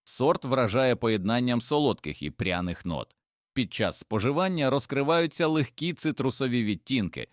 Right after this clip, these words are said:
які доповнюються глибоким земляним післясмаком. В результаті приємний гармонійний смаковий профіль, який підходить для будь-якого часу доби. Де придбати? Насіння Auto Big Bud Feminized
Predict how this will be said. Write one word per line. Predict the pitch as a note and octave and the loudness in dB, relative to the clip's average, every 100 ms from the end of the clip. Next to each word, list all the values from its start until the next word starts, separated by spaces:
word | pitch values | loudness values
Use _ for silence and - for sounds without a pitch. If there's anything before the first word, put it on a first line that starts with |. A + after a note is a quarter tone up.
| _ - | _ -6
які | A2+ C#3+ D3 | -2 0 -2
доповнюються | F#2+ E2+ - E3+ D#3+ D#3 D3+ - D3 | -4 -6 0 2 2 -2 -4 0 0
глибоким | D3 E3 A2 A#2+ C#3 B2 | 2 0 2 0 0 0
земляним | G#2+ G2+ F#2 F2 E2+ | 0 0 0 0 -2
післясмаком. | F2+ F2+ F2+ - E2 - B1 - _ _ - | -6 -6 -6 -4 -6 -6 -8 -10 _ _ -6
В | |
результаті | A2 G#2+ D#2+ C2 D3 E3+ - C2 _ _ - | -2 -2 -2 -4 0 0 0 -10 _ _ -4
приємний | B2+ A#2+ F2 D3 D#3 F2+ | 0 0 0 0 0 -2
гармонійний | D2+ D#2+ F2+ G2+ D3 F#3 F3+ | -2 -4 -2 0 0 0 -2
смаковий | E3+ D#3 C#3+ C#3+ C3 C3 | -2 -2 0 2 2 0
профіль, | - E2+ - A1+ - _ - | -2 -4 -4 -12 -12 _ -6
який | A2+ D#3+ F#3+ | -2 -2 -4
підходить | G3 E3 - G#3 G3 E3 | -4 -6 2 2 2 -2
для | C#3 C3+ | 2 2
будь-якого | F#2+ G2 F3+ D#3+ C#3+ B2 G2+ E2+ | 2 2 2 2 2 2 2 0
часу | - F2+ E2+ F2 E2 - | 0 0 0 -4 -6 -6
доби. | F2 G2+ F2 D2+ D2+ G#1+ _ _ | -4 0 0 -2 -8 -10 _ _
Де | D#2+ F#2 A2 | -8 -2 -2
придбати? | - F3+ E3 E3+ G#2 A#1+ - _ - | 0 -2 2 2 2 -4 -14 _ -2
Насіння | A2+ C#3 B2 - G#3 G3+ F#3+ | 2 2 0 -2 -2 0 0
Auto | D3 E3+ E3+ D3+ | 2 2 2 0
Big | G#2+ C#3+ A2 | 2 0 2
Bud | F2+ A2+ - | 2 2 2
Feminized | G#2 F#2 G2 C3+ C#3 G2 - | -2 0 2 2 2 0 -4